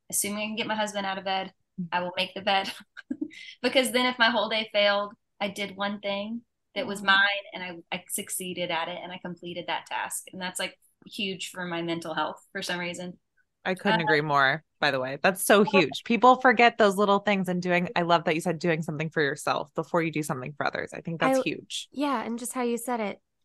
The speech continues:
Speaker 2: doing it for yourself before you do something for the world. Like, that just really hit a, hit a spot for me, Em. I really love that.
Speaker 1: Oh,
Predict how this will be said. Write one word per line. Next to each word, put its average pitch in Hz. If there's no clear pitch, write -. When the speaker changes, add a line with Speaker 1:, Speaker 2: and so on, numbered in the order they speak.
Speaker 2:
doing 240
it 226
for 240
yourself 214
before 220
you 208
do 208
something 196
for 208
the 185
world. 180
Like, 196
that 240
just -
really 220
hit 220
a, 208
hit 240
a 226
spot 262
for 185
me, 175
Em. 190
I 214
really 220
love 208
that. -
Speaker 1:
Oh, 359